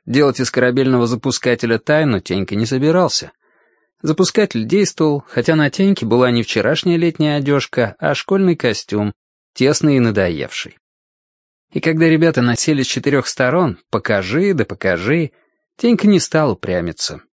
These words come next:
Выпустил целую эскадру прозрачных корабликов. Одни быстро улетели в форточку, другие взмыли под потолок и висели там несколько минут, пока не полопались. Многие просили:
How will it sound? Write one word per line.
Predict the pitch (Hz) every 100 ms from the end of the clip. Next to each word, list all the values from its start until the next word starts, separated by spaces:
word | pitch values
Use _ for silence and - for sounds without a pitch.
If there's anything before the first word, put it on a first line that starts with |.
| _ -
Выпустил | 147 208 214 - 196
целую | 180 - 190 196 190 180
эскадру | - 147 151 160
прозрачных | - 117 101 104 107 117 107
корабликов. | 135 160 156 87 - - - _ _ _ _
Одни | - 107 175
быстро | 180 127 - 113
улетели | 110 110 107 95
в | 90
форточку, | - 180 175 165 - 165 151 113
другие | 113 135 160 214
взмыли | 156 151 180
под | 165 160
потолок | - - 117 95 101 104
и | 101
висели | 90 90 131 165
там | 160 143
несколько | 107 101 - 95
минут, | 98 92 78 - - _ _ _ _
пока | - 180 180
не | 160
полопались. | 139 123 95 - 73 - - - _ _ _ _ _
Многие | 127 147 160 135
просили: | 123 120 113 - 95 87